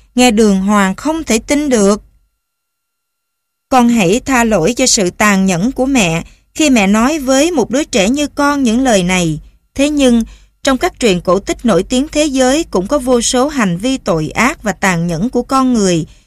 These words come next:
Xem ra không chỉ toàn là hư cấu đâu, dù chúng ta có muốn tin hay không thì đó cũng là thật đấy.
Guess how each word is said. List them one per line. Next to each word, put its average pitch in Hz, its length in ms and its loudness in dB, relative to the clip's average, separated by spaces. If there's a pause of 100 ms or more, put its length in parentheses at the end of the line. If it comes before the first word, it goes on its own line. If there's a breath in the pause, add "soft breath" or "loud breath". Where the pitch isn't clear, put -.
(140 soft breath)
Xem 233 240 2
ra 220 260 2
không 240 240 -2
chỉ 196 280 -2
toàn 190 200 2
là 170 100 -2
hư 233 220 -2
cấu 233 300 -2
đâu, 233 340 2 (340 soft breath)
dù 220 240 4
chúng 294 160 -6
ta 285 160 -2
có 294 160 -2
muốn 294 240 -4 (100)
tin 294 320 2
hay 277 200 -2
không 285 360 -2 (280 soft breath)
thì 202 220 4
đó 196 300 0
cũng 214 220 -2
là 247 100 0
thật - 280 -4
đấy. 208 380 0